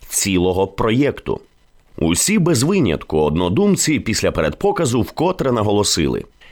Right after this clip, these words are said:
«Цей фільм треба показувати якомога ширшій аудиторії». На що Мирослава Барчук відповіла зі своєї Facebook-сторінки: Бачу багато коментарів до фільму «Какая разниця? Уроки». На кшталт:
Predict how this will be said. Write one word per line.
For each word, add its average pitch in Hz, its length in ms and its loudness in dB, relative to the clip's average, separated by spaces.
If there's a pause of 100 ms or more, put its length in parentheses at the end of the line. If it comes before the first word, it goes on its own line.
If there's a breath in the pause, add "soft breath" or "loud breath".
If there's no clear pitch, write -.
(160 loud breath)
«Цей 76 340 0
фільм 104 560 0
треба 101 300 0
показувати 107 640 0
якомога 82 500 0
ширшій 71 580 -2
аудиторії». 117 720 0 (380 loud breath)
На 160 140 -2
що 190 240 0
Мирослава 85 500 0
Барчук 98 420 -2
відповіла 117 480 0
зі 95 140 -2
своєї 117 380 2
Facebook-сторінки: 101 1120 -2 (340 loud breath)
Бачу 180 440 0
багато 123 460 0
коментарів 135 580 0
до 76 120 0
фільму 143 420 0
«Какая 92 500 2
разниця? 123 560 0
Уроки». 104 640 0 (100)
На 101 140 0
кшталт: 185 480 0